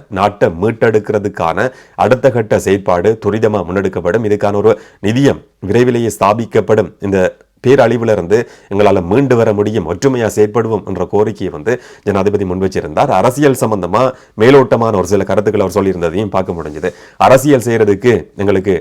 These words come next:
நேரம் இருக்கு, நாட்டை மீட்டெடுத்ததுக்கு பிறகு நாங்க அரசியல் செய்ய முடியும். இந்த சந்தர்ப்பம் அரசியல் செய்யறதுக்கான ஒரு சந்தர்ப்பம் கிடையாது.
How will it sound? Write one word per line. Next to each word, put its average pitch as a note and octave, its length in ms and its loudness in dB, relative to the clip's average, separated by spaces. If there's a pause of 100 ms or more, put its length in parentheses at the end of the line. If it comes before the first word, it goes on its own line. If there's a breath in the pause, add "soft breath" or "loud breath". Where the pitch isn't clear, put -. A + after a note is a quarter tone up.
(100)
நேரம் G#2 260 2
இருக்கு, D#2+ 220 -8 (140)
நாட்டை G#2 280 0
மீட்டெடுத்ததுக்கு A2 600 -2
பிறகு F2+ 240 -2 (360 loud breath)
நாங்க F#2 160 -2 (240)
அரசியல் A2+ 420 0
செய்ய G#2 260 2
முடியும். D#2 260 -10 (180)
இந்த C3+ 120 0 (120)
சந்தர்ப்பம் A2+ 480 -2 (360 loud breath)
அரசியல் B2 420 2
செய்யறதுக்கான G#2+ 720 0
ஒரு F#2 100 0 (120)
சந்தர்ப்பம் G2 460 -2
கிடையாது. D#2 260 -8